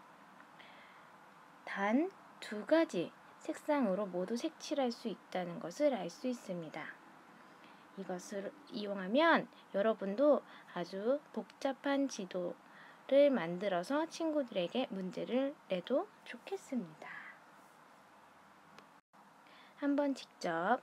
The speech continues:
해보시기 바랍니다. 이렇듯 지도 색칠하기 문제는 매우 간단해 보이지만 실제로 컴퓨터가 하나씩 하나씩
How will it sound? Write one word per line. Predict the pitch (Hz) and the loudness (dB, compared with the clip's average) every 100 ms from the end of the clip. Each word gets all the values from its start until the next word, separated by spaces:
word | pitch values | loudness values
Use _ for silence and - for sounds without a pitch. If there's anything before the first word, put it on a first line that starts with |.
| - 302 - | -4 -20 -8
해보시기 | 294 285 302 - 233 | -6 -2 -4 -4 -4
바랍니다. | 233 190 185 185 170 170 175 208 339 - - - - - - - - - _ - - - - - - - - - - - | -4 -6 -6 -6 -8 -10 -6 -2 -2 -6 -18 -20 -20 -20 -20 -20 -20 -20 _ -20 -20 -20 -20 -16 -14 -14 -16 -20 -20 0
이렇듯 | 240 240 247 320 277 233 - | 2 2 0 2 2 2 -6
지도 | - 220 262 277 240 190 - | -6 -2 4 6 6 4 -2
색칠하기 | - - - 302 269 240 | -14 -8 -4 -2 0 -2
문제는 | 185 185 180 220 311 240 170 - - - - - - - - - - | -2 -4 -2 0 2 0 -2 -12 -20 -20 -20 -20 -20 -20 -20 -20 -8
매우 | 208 214 233 240 | -2 2 4 2
간단해 | - 180 190 254 254 233 | 0 -4 0 2 2 0
보이지만 | 190 175 - 180 202 269 165 - - - - | -2 -4 -4 -2 4 4 4 -2 -20 -20 -14
실제로 | - 359 - 320 294 294 | -2 -2 2 2 4 4
컴퓨터가 | 392 392 403 - 302 240 185 196 196 - - - - - - - - - - 330 | 2 0 -2 -2 -2 0 0 2 0 -2 -8 -20 -20 -20 -20 -20 -20 -20 -4 0
하나씩 | 339 330 - - 311 302 | 2 2 0 -2 -2 0
하나씩 | 320 311 302 - 247 233 - | 0 0 0 0 4 4 2